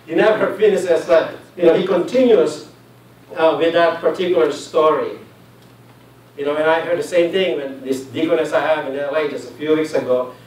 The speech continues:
we vis-, visited her in the morning, she was smiling and so forth. That night, I got a call, "Elnora Burks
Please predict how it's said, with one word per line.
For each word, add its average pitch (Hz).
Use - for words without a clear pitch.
we 120
vis-, 160
visited 147
her 147
in 135
the 127
morning, 156
she -
was -
smiling 143
and 117
so 156
forth. -
That 135
night, 147
I 117
got 127
a -
call, 143
"Elnora 135
Burks 135